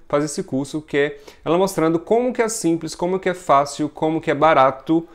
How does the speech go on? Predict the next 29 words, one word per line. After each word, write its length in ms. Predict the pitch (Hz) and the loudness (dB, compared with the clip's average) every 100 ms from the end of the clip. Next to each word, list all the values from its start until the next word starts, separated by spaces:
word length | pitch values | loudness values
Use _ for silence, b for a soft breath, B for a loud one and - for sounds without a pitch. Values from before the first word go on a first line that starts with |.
| b b b | b b b
fazer 540 | 160 156 123 143 151 - | 4 4 2 0 0 4
a 260 | 143 160 | 6 6
polin-, 400 | 170 175 165 156 151 | 4 2 4 4 2
a 200 | 135 139 | 2 2
germinação 680 | 170 202 196 180 - 175 | 0 2 0 -2 -2 -2
das 140 | 180 165 | 0 -2
nossas 260 | 165 - | -4 -4
orquídeas, 360 | 151 143 139 139 | -6 -4 -4 -4
produzindo 380 | 156 147 139 151 | -4 -4 -2 -4
nossas 220 | 147 143 | -6 -8
próprias 320 | - 151 151 | -4 -4 -2
orquídeas, 480 | 151 - 123 123 139 | -6 -6 -8 -8 -6
né? 160 | 139 156 | -4 -4
Então 280 | 147 135 | -4 -6
tem 160 | 131 147 | -4 -6
que 80 | - | -4
ter 100 | 135 | -4
paciência, 680 | - 131 - 120 127 156 | -4 -4 -6 -6 -4 -4
né? 200 | 143 190 - b b b - | -4 -6 -8 b b b -4
Quem 140 | 175 | -4
cultiva 320 | 175 170 147 | -4 -4 -2
orquídea 260 | 147 143 131 | -2 -4 -2
já 120 | 139 | -2
tem 180 | 139 151 | -2 -4
que 60 | - | -4
ter 160 | 143 | -4
paciência. 680 | 135 127 - 123 123 - 165 B B B B - | -2 -4 -4 -8 -8 -8 -10 B B B B -2
E 140 | 143 | 4
aí, 420 | 175 170 185 202 | 6 6 4 0